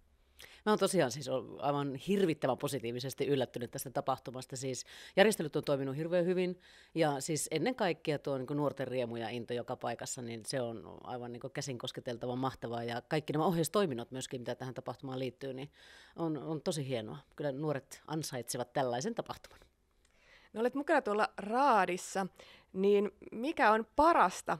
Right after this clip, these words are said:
Speaker 2: siinä raatilaisena olemisessa?
Speaker 1: No kyllä se on se suora vuoro-, vuorovaikutus tanssijoiden kanssa ja se, että eh-, ehkä pystyy tuleville tanssitähdille kenties jakamaan sitä omaa kokemusta ja, ja ehkä vähän sitten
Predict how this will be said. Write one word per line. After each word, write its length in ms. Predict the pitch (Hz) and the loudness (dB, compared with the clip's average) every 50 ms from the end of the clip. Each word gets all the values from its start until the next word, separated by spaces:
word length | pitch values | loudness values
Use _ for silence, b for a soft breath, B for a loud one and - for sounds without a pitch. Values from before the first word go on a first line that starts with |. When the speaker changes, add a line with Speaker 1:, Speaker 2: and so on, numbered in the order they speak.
| - _ - | -4 _ -12
Speaker 2:
siinä 360 | - - 196 185 180 180 - - | -4 0 0 2 2 2 0 -2
raatilaisena 840 | - 196 226 240 233 208 - 180 170 165 165 165 - 185 180 170 - | -2 -4 0 2 2 2 0 0 -2 -2 -2 -2 -4 -2 -2 -2 0
olemisessa? 720 | - 202 208 196 185 165 151 - - - - - - - - - _ _ _ _ _ _ _ B B B B B B B B B | 2 4 6 6 6 4 2 -2 -10 -12 -14 -12 -12 -12 -14 -16 _ _ _ _ _ _ _ B B B B B B B B B
Speaker 1:
No 60 | 277 | 0
kyllä 160 | - 320 330 | 2 4 4
se 120 | 311 339 320 | 4 4 4
on 100 | 320 277 | 4 4
se 100 | 262 254 | 4 4
suora 280 | - 277 262 208 190 | 6 6 6 6 8
vuoro-, 340 | 185 190 175 151 131 127 139 - 180 | 8 8 8 8 6 2 0 -2 4
vuorovaikutus 520 | 202 185 147 123 127 123 - 135 139 - | 4 6 6 4 2 -2 -4 -6 -8 -6
tanssijoiden 440 | - 143 127 - - 131 120 120 117 | -4 -4 -4 -2 -4 -4 -6 -6 -4
kanssa 300 | - 120 123 - - 151 | -4 -4 -4 -4 -2 -2
ja 80 | 139 139 | 0 0
se, 80 | 175 | 0
että 140 | 175 180 170 | 0 2 2
eh-, 300 | 170 175 - - 151 - - | 0 0 0 -4 -6 -4 -2
ehkä 220 | 190 180 - 180 | -4 -2 -2 -4
pystyy 640 | 147 - 202 180 - - 175 170 170 160 151 - _ _ _ _ _ - - 147 147 | -2 -2 -2 -2 -2 -2 -2 0 0 0 -2 -4 _ _ _ _ _ -14 -12 -8 0
tuleville 360 | 196 190 180 160 170 170 170 | 4 4 6 6 6 4 2
tanssitähdille 800 | 170 - 180 170 - 180 143 180 175 160 170 160 151 160 170 165 - - | 2 2 2 2 2 2 4 4 4 4 2 -2 0 0 -2 -2 -2 -2
kenties 500 | - 165 151 147 170 165 160 160 - - B B B B B B B B | -2 -2 0 2 2 2 2 2 0 -6 B B B B B B B B
jakamaan 400 | 185 190 - 165 156 147 147 147 | 2 4 4 4 2 2 2 0
sitä 180 | - 156 151 | 0 -2 -2
omaa 160 | 151 151 147 135 | 0 0 -2 -2
kokemusta 540 | - 147 - 139 131 127 127 - - - | -4 -6 -4 -4 -4 -4 -6 -8 -6 -4
ja, 280 | 127 127 123 117 117 113 | -2 0 0 -2 -2 -4
ja 200 | - 135 139 120 | -4 -4 -4 -2
ehkä 260 | - 143 131 - - | -2 -4 -4 -4 -4
vähän 220 | 131 139 143 131 113 | -4 -4 -4 -6 -6
sitten 300 | 131 123 - - 123 | -8 -10 -6 -6 -6